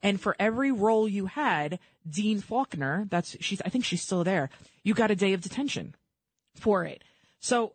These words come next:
I, at the time, I'm like, "This is ridiculous. I can't believe I have to stay after school for, like, two hours 'cause I rolled my skirt just once." The, just once. And you had some girls that would roll it up so high you could see, like, their underpants.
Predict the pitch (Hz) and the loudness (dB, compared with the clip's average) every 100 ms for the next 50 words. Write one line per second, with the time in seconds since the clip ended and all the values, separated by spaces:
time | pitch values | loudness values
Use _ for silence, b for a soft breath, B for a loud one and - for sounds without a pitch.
0 | _ - 208 214 - 208 - 277 294 185 | _ -4 0 0 -2 -6 -4 0 0 2
1 | 190 190 165 214 233 196 196 151 208 190 | 0 0 0 -4 -4 -4 -4 -2 -2 0
2 | 160 - 175 - 220 233 247 233 214 202 | -2 -2 -8 0 0 2 0 2 2 2
3 | 190 202 - - - 196 208 240 - 233 | -2 -4 -4 -4 0 0 0 -2 0 4
4 | 202 180 185 170 - 247 214 180 185 170 | 4 2 -2 -2 0 0 0 2 2 2
5 | - 165 170 160 185 208 208 202 - _ | -2 0 0 2 4 4 4 2 -4 _
6 | 185 180 - - 185 147 - 190 180 196 | -4 -2 0 2 0 0 -2 -2 2 2
7 | 151 139 - - _ 247 349 339 311 277 | 0 -6 -12 -12 _ -4 -2 -2 -4 -4
8 | 415 240 - - b - 269 294 - 339 | 0 0 -2 -10 b -2 2 2 2 0
9 | 320 277 254 247 214 277 320 302 254 - | 2 0 0 -2 2 2 4 2 0 0
10 | 285 269 320 302 254 - 277 - 285 277 | 0 0 -2 -2 -4 -4 -4 -4 -2 -2
11 | 277 294 330 262 208 156 131 | 0 2 2 0 -2 -2 -6